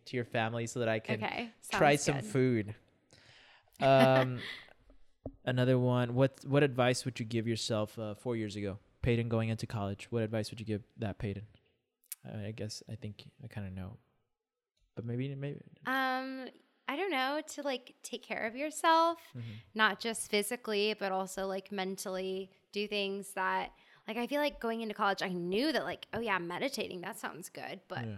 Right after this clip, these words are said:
Speaker 2: I wouldn't do it. I would just, like, try for five seconds and then fall asleep. But also just having respect for yourself and, like, like, every time you,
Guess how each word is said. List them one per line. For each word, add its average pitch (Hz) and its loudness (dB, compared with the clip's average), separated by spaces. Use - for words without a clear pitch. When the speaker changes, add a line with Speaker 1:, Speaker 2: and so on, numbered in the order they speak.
Speaker 2:
I 196 -2
wouldn't 196 -8
do 180 -10
it. 196 -4
I 190 -2
would 202 -2
just, - -14
like, 185 -12
try 170 -4
for 190 -8
five 180 -4
seconds 180 -8
and 185 -4
then 180 -4
fall 175 -2
asleep. 180 -6
But 240 6
also 330 6
just - -4
having 277 2
respect - -2
for 202 -4
yourself 196 0
and, 196 -4
like, 180 -4
like, 247 -4
every 262 6
time 220 2
you, 202 -2